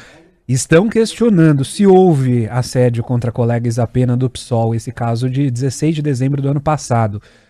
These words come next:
O parlamentar chegou a ser flagrado pelas câmeras da Assembleia Legislativa. Segundo o perito contratado pela defesa, existe uma diferença entre o toque e uma palpada.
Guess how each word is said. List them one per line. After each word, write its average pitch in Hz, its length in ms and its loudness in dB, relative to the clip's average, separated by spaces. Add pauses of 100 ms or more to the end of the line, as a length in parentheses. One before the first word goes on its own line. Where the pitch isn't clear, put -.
(160)
O - 40 -20
parlamentar 170 560 2
chegou 160 400 0
a 160 100 2
ser 147 200 -2
flagrado 123 580 -2
pelas 123 280 -4
câmeras 123 720 -2
da 123 280 -4
Assembleia 120 440 -2
Legislativa. 139 840 -2
Segundo 202 320 -2
o 214 40 -6
perito 165 420 0
contratado 147 500 -4
pela 143 200 -2
defesa, 131 520 -2 (440)
existe 175 360 0
uma 202 220 -2 (120)
diferença 165 960 -2
entre 147 320 -4
o - 40 -8
toque 208 580 -2 (240)
e 170 140 -2
uma 165 200 -2
palpada. 107 720 -6